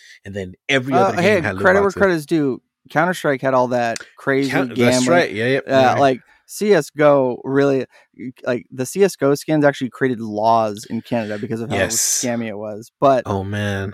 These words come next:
Speaker 2: but Overwatch, uh, was the cleaner way for gambling.
Speaker 1: Yes,
Speaker 2: You couldn't,
Speaker 1: it was
Speaker 2: you couldn't tra-, you couldn't trade the cases.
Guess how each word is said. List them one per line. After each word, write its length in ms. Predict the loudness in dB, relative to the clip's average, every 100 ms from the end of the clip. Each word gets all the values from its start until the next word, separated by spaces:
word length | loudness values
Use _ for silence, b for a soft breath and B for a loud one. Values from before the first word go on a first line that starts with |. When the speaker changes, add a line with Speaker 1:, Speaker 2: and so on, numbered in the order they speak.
| 2
Speaker 2:
but 180 | 2 4
Overwatch, 600 | 2 2 2 2 0 -6 -12 -2
uh, 300 | 0 0 -2
was 300 | -4 -6 -8
the 120 | -8
cleaner 400 | -6 -6 -2 -2
way 340 | -2 -4 -6 -12 _
for 140 | -8
gambling. 420 | -4 -4 -4 -2
Speaker 1:
Yes, 200 | -2 0
Speaker 2:
You 60 | 0
couldn't, 180 | 2 4
Speaker 1:
it 20 |
was 160 | 4
Speaker 2:
you 60 | 4
couldn't 100 | 0
tra-, 140 | 0 -2
you 140 | 0
couldn't 180 | 2 2
trade 200 | 0 -2
the 60 |
cases. 540 | -4 -4 -4 -10 -16